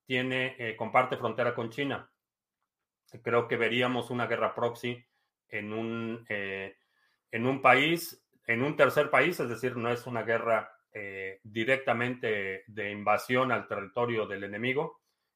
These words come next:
pero son guerras proxy, como la que fue en Afganistán en los ochentas, en los que Rusia trató de invadir Afganistán. Eh, realmente la, la, la batalla era entre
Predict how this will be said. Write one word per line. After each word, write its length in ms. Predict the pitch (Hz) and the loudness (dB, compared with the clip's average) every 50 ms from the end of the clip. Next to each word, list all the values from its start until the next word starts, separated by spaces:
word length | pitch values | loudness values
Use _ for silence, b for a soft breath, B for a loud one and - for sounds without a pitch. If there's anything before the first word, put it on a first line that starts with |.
| _ _ _ | _ _ _
pero 720 | - 110 107 107 107 107 107 104 104 104 104 104 101 98 95 | -4 -4 -2 0 0 2 2 2 2 2 0 0 0 -2 -4
son 380 | - - 117 117 117 117 117 110 | -2 0 0 0 0 -2 -2 0
guerras 320 | 113 117 120 120 117 - | 0 2 2 2 0 2
proxy, 320 | - 160 180 180 - 165 | 6 6 6 6 6 0
como 280 | - - 120 117 113 113 | -2 0 0 2 4 4
la 140 | 113 113 - | 4 4 4
que 100 | - 113 | 2 -2
fue 300 | 117 - 139 143 147 147 | -2 2 4 4 4 4
en 120 | 147 139 | 4 2
Afganistán 800 | 123 110 - - 113 110 110 107 - - 127 123 127 131 131 127 - _ _ _ _ | -2 -2 -2 -4 -4 -4 -4 -8 -4 2 4 4 4 2 -2 -8 -14 _ _ _ _
en 320 | - 110 107 104 104 104 | -10 -8 -8 -8 -10 -8
los 180 | 101 107 104 - | -6 -6 -4 -4
ochentas, 600 | 113 - - 175 185 175 - 113 98 - - _ _ _ _ _ _ _ _ _ _ _ _ _ | -6 0 2 2 2 2 -2 -4 -4 -4 -10 _ _ _ _ _ _ _ _ _ _ _ _ _
en 220 | - 113 107 107 104 | -8 -6 -6 -2 -2
los 260 | 104 104 101 - - | -2 -2 -2 -6 -8
que 320 | - 107 101 101 101 101 101 | -6 -4 -2 -2 -2 -2 -2
Rusia 480 | 98 107 123 139 139 139 - 143 131 - | 0 2 2 2 2 4 2 2 2 2
trató 320 | 113 107 104 - 117 113 113 | 0 -2 -2 0 -2 -2 0
de 80 | 113 | -2
invadir 420 | 110 107 104 101 101 113 117 117 113 | -4 -2 -2 -2 -2 -2 0 0 -2
Afganistán. 680 | 110 - 113 110 113 110 - - 135 131 127 135 135 - - _ _ _ _ _ _ _ _ _ _ | -2 0 -4 -4 -4 -6 -2 2 2 2 2 0 -4 -10 -18 _ _ _ _ _ _ _ _ _ _
Eh, 760 | - 110 107 104 104 101 101 98 98 98 98 95 95 95 - _ _ _ _ _ _ _ _ _ _ _ _ _ _ _ _ - | -8 -6 -6 -4 -4 -4 -4 -4 -4 -2 -4 -4 -4 -6 -10 _ _ _ _ _ _ _ _ _ _ _ _ _ _ _ _ -6
realmente 500 | - 127 131 131 135 131 127 127 123 127 | 0 4 6 6 6 6 4 2 2 2
la, 280 | 120 110 101 101 101 - - | 4 6 4 4 4 0 -4
la, 380 | 107 104 101 101 98 98 98 - | -2 -2 0 0 0 -2 -2 0
la 120 | 110 104 | 0 0
batalla 500 | 104 104 - - 131 139 143 131 123 120 | 0 0 2 4 4 4 6 6 4 4
era 120 | 117 117 | 4 2
entre 560 | 113 113 107 - 123 104 107 101 101 101 101 | 0 -2 -4 -6 -6 -4 -4 -4 -4 -6 -8